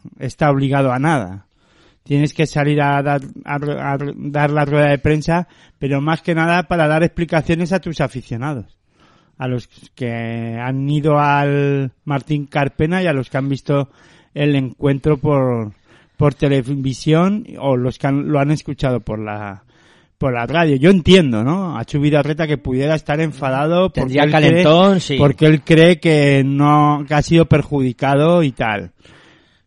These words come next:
Speaker 1: Pero pienso que no está bien que diga que él ahí, que él ya ha pasado página y él está por obligación. Pues habla del partido en sí, porque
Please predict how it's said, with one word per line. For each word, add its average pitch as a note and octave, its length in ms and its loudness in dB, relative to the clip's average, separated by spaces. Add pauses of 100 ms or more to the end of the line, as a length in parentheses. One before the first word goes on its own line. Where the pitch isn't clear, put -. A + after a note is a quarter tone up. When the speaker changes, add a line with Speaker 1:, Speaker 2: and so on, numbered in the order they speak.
(260)
Speaker 1:
Pero C#3+ 1400 2
pienso C#3 400 0
que C#3 160 -4
no B2+ 240 -4
está C3 320 -2
bien B2+ 280 -2
que C#3+ 140 -4
diga B2+ 300 -4
que C3 140 -8
él C3 120 -4
ahí, C3+ 540 -4
que C#3 80 -4
él C#3+ 160 -2
ya D3+ 120 2
ha D3 60 -4
pasado C#3 400 -2
página C#3+ 480 -4
y C#3+ 100 0
él C3 140 -2
está C3 320 -6
por C#3 160 -2
obligación. A2 720 -8 (1080)
Pues - 220 -12
habla C#3+ 220 4
del D3 180 4
partido C3 540 2
en A#2 280 -6
sí, E3+ 280 2
porque C#3+ 1200 2